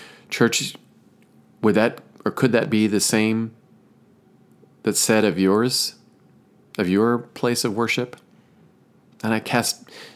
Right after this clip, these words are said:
no blame here on anyone. I think it's been happening with many, many churches. Jesus is doing things here to try to shake things up and to try to make a point.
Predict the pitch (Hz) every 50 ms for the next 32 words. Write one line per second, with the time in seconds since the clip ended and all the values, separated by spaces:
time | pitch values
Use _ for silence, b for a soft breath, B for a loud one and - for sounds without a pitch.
0 | B B - 113 104 92 80 95 95 98 101 104 110 107 98 90 90 95 104 104
1 | 95 78 71 76 80 82 - 101 - 90 - - - 98 87 - 101 101 - 110
2 | 98 92 90 85 - - - - - 107 110 120 113 104 95 95 104 107 104 92
3 | - - - 104 101 - - - - - - - - - _ _ _ _ _ _
4 | _ B B B B B B B B B B B B B B B B B B -
5 | - - 254 131 123 123 113 101 98 - - - - - - _ _ 107 87 87
6 | 92 110 127 135 135 127 120 - 117 104 98 - - - 92 87 87 90 87 -
7 | - 101 98 90 87 - - - 104 104 - - 113 101 90 90 87 - - -
8 | 92 - - - - 113 104 98 90 90 101 104 101 - 85 87 - - - 107
9 | 101 104 - - - -